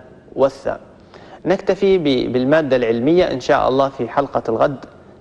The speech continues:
سنستكمل مخارج الحروف ونتحدث عن مخرج الشفتين ومخرج الخيشوم بإذن الله عز وجل. الآن نتلو التلاوة المنهجية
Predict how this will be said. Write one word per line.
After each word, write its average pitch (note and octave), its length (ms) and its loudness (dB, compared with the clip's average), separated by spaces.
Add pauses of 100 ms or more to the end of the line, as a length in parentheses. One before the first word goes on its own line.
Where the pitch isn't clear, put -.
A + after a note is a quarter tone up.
سنستكمل C3 840 0
مخارج A#2+ 440 0
الحروف A2+ 400 0
ونتحدث B2 680 -2
عن G#2+ 360 -4
مخرج A#2 440 -2
الشفتين C3 680 -2 (720)
ومخرج B2 1000 0 (340)
الخيشوم A2+ 560 -4 (180)
بإذن B2+ 300 -2
الله A2+ 380 0
عز B2 240 -2
وجل. A2 280 -4 (580)
الآن F#3+ 300 2
نتلو G3 320 0
التلاوة D#3+ 520 2
المنهجية C3+ 840 -2